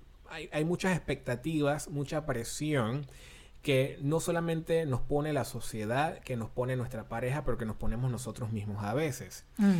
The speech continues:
Speaker 1: Entonces, en el caso de una mujer, puede ser el hecho de ser una buena madre, de ser una esposa sexy o complaciente, de ser una buena amiga, de ser una buena ma-, hermana, entre otras cosas. Mientras que para el hombre,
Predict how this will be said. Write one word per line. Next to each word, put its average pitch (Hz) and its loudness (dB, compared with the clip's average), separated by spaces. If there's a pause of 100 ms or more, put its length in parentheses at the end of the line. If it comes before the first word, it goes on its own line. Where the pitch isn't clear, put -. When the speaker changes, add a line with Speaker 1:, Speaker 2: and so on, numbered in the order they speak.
(120)
Speaker 1:
Entonces, 151 2
en 143 2
el 127 4
caso 139 -2
de - 0
una 160 2
mujer, 139 2
puede 139 2
ser 143 0 (280)
el 127 2
hecho 135 4
de 123 6
ser 127 -2
una 123 2
buena 117 0
madre, 120 0 (420)
de 127 2
ser 131 0
una 131 4
esposa 131 4
sexy - -2
o 101 -4
complaciente, 117 4
de 104 0
ser 127 -4
una 127 0
buena 123 0
amiga, 131 0
de 101 -6
ser 123 -6
una 127 -2
buena 123 -2
ma-, 131 -4
hermana, 127 0
entre 110 -2
otras 113 -4
cosas. 139 -2 (380)
Mientras 151 2
que 147 0
para 131 2
el 143 4
hombre, 139 2